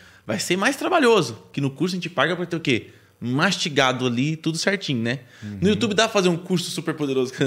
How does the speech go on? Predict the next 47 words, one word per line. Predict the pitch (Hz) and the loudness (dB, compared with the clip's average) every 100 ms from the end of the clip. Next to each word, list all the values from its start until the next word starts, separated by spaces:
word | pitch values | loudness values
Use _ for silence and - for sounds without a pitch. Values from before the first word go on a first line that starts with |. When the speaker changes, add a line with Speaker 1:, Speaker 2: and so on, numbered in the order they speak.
| 127 | 0
Speaker 1:
<laughs> | 131 - | -2 -6
Dá! | - - - - - - - | -2 0 0 -4 -18 -20 -8
Mas | 110 | -4
você | 110 | 0
vai | 113 | 0
ter | 107 | 0
que | - | -4
garimpar | 107 104 110 110 107 104 160 | 0 2 0 -2 -4 -4 -6
de | 123 113 | -8 -8
vídeo | 95 127 147 | -6 -6 -4
em | |
vídeo, | 131 101 104 127 | -6 -6 -8 -8
vídeo | 113 135 | -8 -8
em | |
vídeo. | 139 92 90 _ - | -8 -10 -10 _ -16
O | |
que | - | -10
eu | 147 | -4
falo | 139 | -4
pro | - | -4
pessoal | 120 - 131 | -8 -6 -6
é | |
o | |
seguinte. | 127 123 95 95 - _ - - - - _ - | -8 -12 -14 -14 -20 _ -20 -20 -20 -20 _ 0
Ah, | 190 151 - - | 2 2 -2 -2
o | |
Leandro | 143 151 175 175 | 0 2 0 -2
falou | 156 147 160 - - - 101 - 92 _ | -2 0 0 -4 -14 -12 -12 -12 -20 _
de | 87 120 | -12 -4
um | 147 | -4
assunto | 139 151 156 - | -4 -6 -8 -6
que | 147 | -4
eu | 143 143 | -4 -8
tô | - | -8
me | 147 | -6
interessando. | 143 151 156 151 107 69 - | -6 -6 -6 -6 -8 -8 -4
Eletrônica, | 120 147 143 117 98 | 0 0 0 -4 -4
porque | 104 90 | -8 -8
tem | 123 | -8
gente | |
que | - | -4
não | 151 | -2
mancha | 208 170 160 | 0 -2 -2
de | 139 | -4
eletrônica. | - 98 92 - _ _ _ _ _ _ _ _ | -8 -12 -14 -20 _ _ _ _ _ _ _ _
Aí | - 165 | 2 4
eu, | 185 | 2